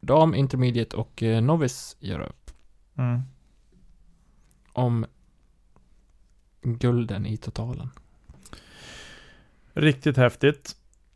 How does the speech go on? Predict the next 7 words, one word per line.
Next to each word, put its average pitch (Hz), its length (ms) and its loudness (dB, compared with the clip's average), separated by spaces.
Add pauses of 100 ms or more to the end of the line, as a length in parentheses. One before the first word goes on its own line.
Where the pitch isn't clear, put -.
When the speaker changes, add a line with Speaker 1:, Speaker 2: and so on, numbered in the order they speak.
(480)
Speaker 2:
I 127 100 0
vilket 123 460 -2
fall. 175 440 4 (1080)
Eh, 110 1160 -2 (1700)
måste 135 240 0
jag 127 80 2
säga. 139 360 2